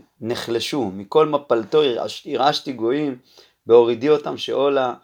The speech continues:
את יורדי בור, וינחמו בארץ תחתית כל עצי עדן." כן, ה-, ה-, הנפילה שלו הייתה חזקה, וכל מי ש-, אה,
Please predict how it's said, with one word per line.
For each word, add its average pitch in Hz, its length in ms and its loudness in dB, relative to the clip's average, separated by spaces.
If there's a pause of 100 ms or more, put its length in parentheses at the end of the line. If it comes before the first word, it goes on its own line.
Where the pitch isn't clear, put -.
(360)
את 107 140 -8
יורדי 107 400 2
בור, 123 340 2
וינחמו 110 680 -2
בארץ 135 340 -2
תחתית 139 360 -8
כל 113 180 0
עצי 123 400 0
עדן." 123 400 0 (1700)
כן, 131 260 2
ה-, 101 260 -4
ה-, 92 500 -6 (600)
הנפילה 92 720 0
שלו 120 440 0
הייתה 107 300 -2
חזקה, 113 800 4
וכל 107 920 -4
מי 143 160 -4
ש-, - 160 -2
אה, 113 760 -4